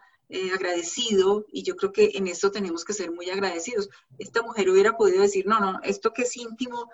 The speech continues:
yo no quiero que nadie lo sepa y me lo guardo", pero no,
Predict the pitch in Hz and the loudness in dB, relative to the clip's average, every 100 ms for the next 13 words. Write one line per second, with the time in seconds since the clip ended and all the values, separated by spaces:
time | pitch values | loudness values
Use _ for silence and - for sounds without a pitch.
0 | _ - 196 202 220 220 208 175 202 208 | _ 2 2 2 2 2 2 2 2 2
1 | - 453 247 508 - - 180 165 185 220 | 2 2 4 4 2 0 0 4 8 8
2 | 185 156 156 _ _ _ _ - 196 196 | 6 -2 -10 _ _ _ _ 0 2 2
3 | 254 285 - | 2 0 -2